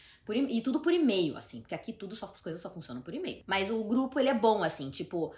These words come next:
troca informação de P R, troca, procura assistente, procura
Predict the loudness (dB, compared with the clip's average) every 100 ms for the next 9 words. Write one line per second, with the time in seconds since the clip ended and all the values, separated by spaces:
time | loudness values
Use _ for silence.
0 | -18 -4 2 2 2 -2 -6 -6 -6 -6
1 | -10 -10 -2 2 4 2 0 -2 -2 -2
2 | -2 -2 -2 -4 -6 -6 -4 -4 -4 -8
3 | -4 -2 -2 -2 -8 -10 -8 -8 -6 -6
4 | -2 0 -2